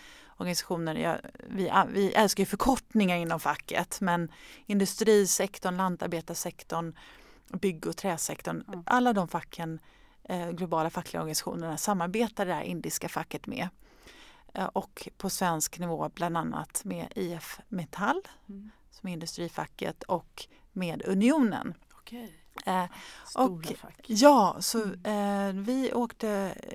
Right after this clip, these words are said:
Speaker 1: ut helt enkelt i Gu-, Gujarat-provinsen. Ahmedabad heter staden. Vi åkte
Speaker 2: Mm.
Speaker 1: ut på soptippen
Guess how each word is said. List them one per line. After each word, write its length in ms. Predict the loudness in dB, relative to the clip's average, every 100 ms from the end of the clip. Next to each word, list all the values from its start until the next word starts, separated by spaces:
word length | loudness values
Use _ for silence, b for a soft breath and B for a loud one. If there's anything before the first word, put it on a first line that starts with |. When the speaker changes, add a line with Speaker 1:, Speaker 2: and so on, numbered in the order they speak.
| -4
Speaker 1:
ut 260 | -4 -2
helt 200 | -6 -4
enkelt 420 | -6 -6 -8 -8 -12
i 400 | -6 -4 -4 -6
Gu-, 240 | -2 -2 -2
Gujarat-provinsen. 1600 | -4 -2 0 0 2 2 -2 -14 -6 -6 -4 -4 0 2 2 0 B B B B B B
Ahmedabad 680 | -2 0 2 4 4 4
heter 260 | 0 -2 -4
staden. 580 | 2 4 4 4 2 2
Vi 80 | 0
åkte 220 | -2 -2
Speaker 2:
Mm. 140 | -2
Speaker 1:
ut 220 | -2 -4 -6
på 300 | 0 0 0
soptippen 720 | -6 -8 -8 -8 -2 0 0